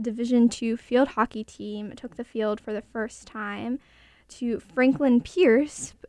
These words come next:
and unfortunately lost five zero. But starting goalie and freshman Natalie Shaker owned the goal as she collected thirteen saves, including a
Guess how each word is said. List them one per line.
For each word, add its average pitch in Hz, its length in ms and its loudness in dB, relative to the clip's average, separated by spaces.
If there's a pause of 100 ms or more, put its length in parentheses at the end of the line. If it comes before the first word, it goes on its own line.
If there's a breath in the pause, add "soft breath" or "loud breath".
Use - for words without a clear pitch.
(100)
and 226 320 0
unfortunately 240 680 2
lost 214 680 0 (140)
five 208 440 -4 (200)
zero. 220 760 -4 (640 soft breath)
But 247 480 4
starting 277 840 4
goalie 233 540 0
and 226 180 0
freshman 226 540 -4
Natalie 214 360 -4
Shaker 202 720 -4
owned 247 520 4
the 226 160 -2
goal 220 600 4
as 226 240 2
she 226 220 -8
collected 220 640 -8 (100)
thirteen 220 460 -4
saves, 214 680 -2
including 226 500 0
a 220 120 -12